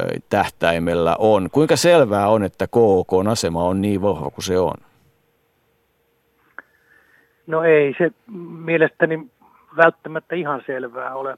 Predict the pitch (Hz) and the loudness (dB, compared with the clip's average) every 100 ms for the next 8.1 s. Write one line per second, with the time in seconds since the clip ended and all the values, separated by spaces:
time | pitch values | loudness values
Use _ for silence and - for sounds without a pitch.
0 | _ 139 - 117 - 131 127 - - - | _ -16 -12 -12 -10 -8 -8 -12 -18 0
1 | 175 135 107 117 - 135 147 143 151 160 | 4 4 0 -8 -10 -8 -6 -2 0 0
2 | 135 143 143 - - - - - - _ | 0 -2 -2 -4 -6 -20 -20 -20 -20 _
3 | - 143 143 - 143 - 143 143 143 143 | -16 -12 -12 -6 -6 -6 -6 -6 -2 -4
4 | 135 _ 139 131 147 135 135 - 156 143 | -4 _ -12 -6 -6 -4 -8 -6 -8 -6
5 | - 143 147 - 135 135 131 - 139 139 | -4 0 0 0 -6 -6 -10 -2 0 2
6 | 135 - 143 135 - 143 _ 147 143 135 | -2 -4 -6 -6 -8 -16 _ -14 -12 -14
7 | - 135 113 - 139 131 127 - 143 135 | -10 -10 -10 -10 -6 -6 -6 -6 -6 -6